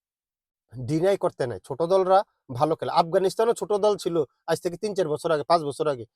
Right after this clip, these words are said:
আফগানিস্তানও কিন্তু ডেভেলপ করছে, যদিও এশিয়া কাপে একেবারে বেশি তলানিতে পড়ে গেছে। আফগানিস্তানের তলানির ব-, প্রসঙ্গ যেহেতু আসছে, একটু বলে নিই। আফগানিস্তানের তলানির কারণটা কি জানেন? ওরা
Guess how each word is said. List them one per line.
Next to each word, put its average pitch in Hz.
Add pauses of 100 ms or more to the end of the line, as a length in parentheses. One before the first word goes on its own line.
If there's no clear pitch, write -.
(220)
আফগানিস্তানও 160
কিন্তু 190
ডেভেলপ 147
করছে, 120
যদিও 160
এশিয়া 180
কাপে 190
একেবারে 156 (320)
বেশি 143
তলানিতে 180
পড়ে 147
গেছে। 120 (460)
আফগানিস্তানের 254
তলানির 247 (760)
ব-, 135
প্রসঙ্গ 202
যেহেতু 220
আসছে, 165
একটু -
বলে 156
নিই। 95 (420)
আফগানিস্তানের 185 (420)
তলানির 170 (500)
কারণটা 160
কি 208
জানেন? 175 (640)
ওরা 165